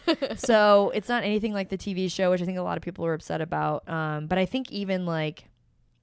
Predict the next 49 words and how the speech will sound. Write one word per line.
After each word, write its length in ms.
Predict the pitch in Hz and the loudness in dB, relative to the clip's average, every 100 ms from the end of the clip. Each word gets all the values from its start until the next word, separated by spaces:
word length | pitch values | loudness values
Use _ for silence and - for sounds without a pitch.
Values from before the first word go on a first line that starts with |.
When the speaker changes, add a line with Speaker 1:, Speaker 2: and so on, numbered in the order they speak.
| _ _ _ _ _ - | _ _ _ _ _ -14
Speaker 2:
like, 120 | 175 | -10
Tom 240 | - 220 | -8 -8
Cruise 200 | 220 226 | -6 -6
hadn't 200 | 185 170 | -6 -6
really 200 | 160 156 | -6 -8
figured 260 | 160 151 151 | -8 -8 -6
out 240 | 151 151 151 | -6 -6 -8
that 100 | 147 | -10
he 120 | 151 | -8
was, 160 | 147 | -6
like, 260 | 147 139 - | -8 -10 -12
stunt 320 | - 147 - | -16 -14 -14
crazy 380 | - 139 139 - | -14 -14 -12 -12
at 80 | - | -10
this 160 | 180 | -10
Speaker 1:
Mm. 60 | 170 | -10
Speaker 2:
point, 200 | - - | -14 -16
you 100 | - | -12
know? 240 | 143 143 - _ - - - - | -10 -10 -14 _ -20 -20 -18 -6
And 120 | 214 | -4
he 80 | 220 | 0
does 280 | 208 208 185 | 2 2 0
some 280 | 180 175 | -8 -8
crazy 400 | - 190 180 165 | -8 -4 -4 -4
stunts 280 | 156 170 160 | -8 -8 -8
in 60 | 165 | -10
this 160 | 147 | -8
movie, 240 | 165 156 156 | -6 -4 -4
but 160 | 151 | -6
nothing 440 | 170 170 160 156 147 | -4 -4 -4 -6 -6
at 40 | |
all 200 | 143 147 | -6 -4
like 140 | 147 151 | -6 -6
he 60 | |
does 200 | 151 151 | -8 -8
later 240 | 151 147 143 | -8 -8 -8
on 100 | 143 | -8
in 100 | 139 | -10
the 100 | 143 | -10
series. 520 | - 147 127 - 208 | -8 -8 -8 -8 -4
Speaker 1:
Yeah, 140 | 190 175 | -2 0
I 80 | |
was 140 | 196 190 | -2 -2
definitely 260 | 185 180 | -6 -6
gonna 160 | 170 165 | -6 -6
mention 380 | 156 160 165 160 | -8 -8 -8 -8
that, 180 | 151 - | -10 -10
that 120 | |
I 100 | 156 | -10